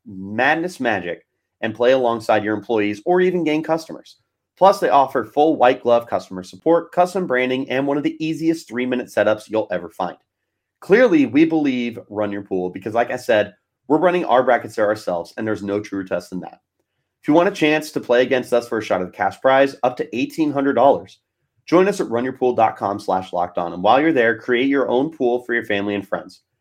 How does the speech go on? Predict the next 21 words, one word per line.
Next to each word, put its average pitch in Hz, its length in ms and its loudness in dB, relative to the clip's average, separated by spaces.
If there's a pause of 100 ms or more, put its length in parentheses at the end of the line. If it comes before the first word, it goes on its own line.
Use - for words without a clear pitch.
(260)
Enter 135 220 -2
Pure 170 260 2
Madness 156 380 2
at - 80 -16
checkout 120 400 0
for 101 80 -18
ten 117 220 -4
dollars 113 260 0
off 95 160 -2
your 95 100 -14
custom 90 320 -8
pool. - 200 -16 (340)
All 101 120 0
the 101 80 -4
rules 107 260 -2
and 147 140 -2
details 127 420 2
will 101 220 0
be 107 180 -2
available 92 460 -4
there. 82 200 -10